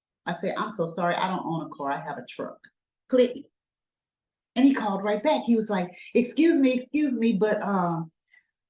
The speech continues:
you have a husband named Jeffrey?" I was like, "Oh my God." <laughs>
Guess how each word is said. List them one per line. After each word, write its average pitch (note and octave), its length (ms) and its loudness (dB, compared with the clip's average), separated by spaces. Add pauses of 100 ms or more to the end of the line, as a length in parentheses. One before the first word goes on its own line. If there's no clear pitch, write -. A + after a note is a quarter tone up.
(200)
you C#4+ 140 6
have D4+ 200 2
a G#3+ 40 4
husband B3+ 500 4
named F#3 320 0
Jeffrey?" A#3+ 540 2
I C#3+ 100 -2
was D3 160 -6
like, - 260 -8
"Oh C#3 180 -4
my - 160 -8
God." - 340 -10 (100)
<laughs> A4 160 6